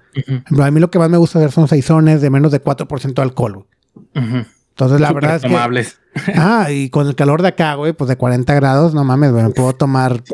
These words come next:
Speaker 2: veinte litros en una sentada.
Speaker 1: <laughs>
Speaker 2: Pero no lo voy a hacer porque ya no los aguanto, güey, ya estoy viejito internamente, güey, por dentro soy un anciano.
Speaker 1: De hecho, ¿sabes por qué lo hice yo? Porque, por eso mismo, pero al contrario, porque no me acabo los barriles, o sea, hago, hago veinte litros,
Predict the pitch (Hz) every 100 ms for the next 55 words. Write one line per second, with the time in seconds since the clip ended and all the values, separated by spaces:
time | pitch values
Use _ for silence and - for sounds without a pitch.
0 | 117 139 127 147 127 123 131 123 117 117
1 | 113 127 143 202 160 208 - - - 156
2 | 160 226 269 294 254 330 262 196 190 269
3 | 226 202 269 - 170 123 - - 165 175
4 | 151 180 170 143 151 160 180 156 120 123
5 | 123 127 - 175 147 135 127 160 143 117
6 | - _ - 151 147 196 190 196 202 175
7 | 196 196 185 185 202 226 202 165 - _
8 | - 147 151 160 175 196 208 156 - -
9 | 151 143 139 139 139 139 175 156 139 -
10 | _ 151 135 139 135 147 156 151 165 180
11 | 160 139 143 175 190 147 139 131 151 170
12 | 156 135 147 160 156 151 156 139 170 160
13 | 170 170 180 190